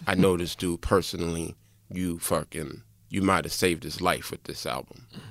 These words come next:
That shit's crazy, you know? But I, I know that, like, expressing yourself in that manner,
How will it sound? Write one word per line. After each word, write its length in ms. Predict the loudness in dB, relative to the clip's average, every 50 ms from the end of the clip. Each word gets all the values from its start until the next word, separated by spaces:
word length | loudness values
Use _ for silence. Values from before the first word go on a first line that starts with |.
| -16 -16 -16 -20 -20 -20 -20 -20 -20 -20 -20 -20 -16 -14 -14 -14 -14 -20 -20 -20 -20 -20 _ _ _ _ _ _ _ _ _ _
That 180 | 4 4 4 4
shit's 280 | 0 -4 -6 -6 -8 -10
crazy, 520 | -2 0 0 0 0 -4 -10 -14 -18 -18 -20 _ _ -12
you 100 | -8 -4
know? 220 | -4 -4 -4 -6 -10 _ _ _ _ _
But 200 | -2 -2 -2 -2 -8 _ _ _ _ _ _ _ _ _ _ _ _ _ _ _ _ _ _ _ _ _ _ _ _ _ _ _ _ _ _ _ _ _ _ _ _ _ _ _ _ _ _
I, 280 | 2 2 2 2 -2 -4 -6 -12 -10 _ 0
I 100 | 2 2
know 300 | 6 8 8 8 8 8
that, 260 | 8 6 6 6 2 0 2
like, 280 | 2 4 4 2 0 -4
expressing 600 | -6 -4 -4 2 4 4 4 4 2 2 2 2
yourself 500 | 2 2 4 4 6 6 6 4 2 -4 0
in 180 | 2 2 4 6
that 220 | 4 4 4 2
manner, 540 | 4 6 8 8 10 8 8 6 4 2